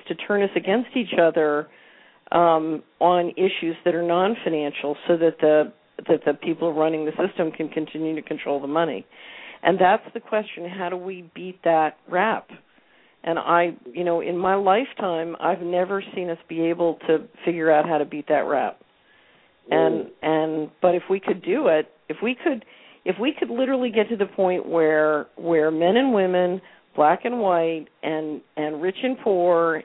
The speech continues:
Speaker 1: and, uh, and old and young can collaborate outside the matrix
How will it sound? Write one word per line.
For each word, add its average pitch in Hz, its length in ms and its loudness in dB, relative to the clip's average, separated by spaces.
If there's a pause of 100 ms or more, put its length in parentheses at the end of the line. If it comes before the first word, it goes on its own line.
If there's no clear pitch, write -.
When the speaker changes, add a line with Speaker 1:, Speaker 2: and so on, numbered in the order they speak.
Speaker 1:
and, 151 480 -4 (100)
uh, 139 420 0 (520)
and 170 180 0
old 190 320 4
and 240 160 2
young 180 460 4 (460)
can 170 360 0 (140)
collaborate 180 1040 2
outside 185 760 0
the 165 60 -2
matrix 160 600 -6